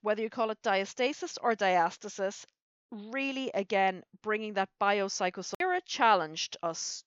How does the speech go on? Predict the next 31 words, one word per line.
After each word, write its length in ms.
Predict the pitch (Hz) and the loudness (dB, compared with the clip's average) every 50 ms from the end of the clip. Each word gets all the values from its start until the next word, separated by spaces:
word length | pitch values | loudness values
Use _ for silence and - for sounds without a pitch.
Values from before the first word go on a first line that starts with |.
| _ - | _ -12
to 320 | - 226 208 208 202 196 - | -10 -8 -6 -6 -6 -8 -10
consider 460 | - 233 208 - - 294 269 254 254 | -10 -12 -10 -6 -4 -4 -2 -2 -2
that 180 | 220 214 208 - _ | -2 -2 -2 -2 _
in 180 | - 302 349 349 | -4 -4 -2 -2
our 220 | - 285 285 285 | 0 0 0 0
subjective 640 | 277 - - 240 - - 240 226 226 - - - 190 | 0 -2 -4 -4 -4 -2 0 0 0 0 -4 -14 -16
history, 640 | - - - 233 214 - - - - 113 107 135 190 _ _ _ _ - _ - - - - _ _ _ _ _ _ | -14 -8 -6 -6 -4 -6 -6 -10 -10 -12 -12 -12 -14 _ _ _ _ -20 _ -20 -20 -20 -20 _ _ _ _ _ _
do 200 | - 277 302 311 | -6 -6 -4 -4
we 200 | 294 320 330 294 - | -4 -4 -4 0 2
ask 380 | 262 262 254 247 254 - - - - | 4 6 6 6 4 2 -4 -8 -4
our 160 | - 202 196 - _ - | -4 -4 -4 -6 _ -10
clients 380 | - 233 208 190 185 185 - | -6 -4 -4 -4 -4 -6 -10
specifically 760 | - - - 185 - - - 349 370 - 277 226 160 151 - - _ _ _ _ _ | -14 -14 -12 -12 -10 -6 -4 -4 -4 -4 -6 -8 -8 -8 -12 -12 _ _ _ _ _
why 440 | - 262 254 262 262 269 277 277 269 | 0 2 4 6 8 6 6 6 4
they 140 | 226 233 208 | 0 -2 -2
would 160 | 180 185 185 | -2 -2 -2
like 240 | - - - 185 - | -2 -2 -2 -2 -4
help 220 | - 214 190 185 - _ | -6 -6 -6 -6 -6 _
closing 380 | - 208 185 185 180 - 190 175 | -6 -4 -4 -2 -2 -4 -6 -6
their 100 | 160 170 | -8 -6
gap? 320 | 180 175 143 135 - - - | -2 0 0 0 0 -2 -6
And 120 | - 294 | -8 -6
just 180 | - 359 - - | -8 -8 -8 -8
to 60 | 403 | -6
be 100 | 320 285 | -4 -2
able 140 | 285 277 285 | -2 -2 -4
to 80 | - | -2
go 140 | - 247 233 | 0 2 2
a 40 | 226 | 2
little 160 | 220 214 240 | 0 -2 -4
bit 140 | - 208 202 | -6 -10 -10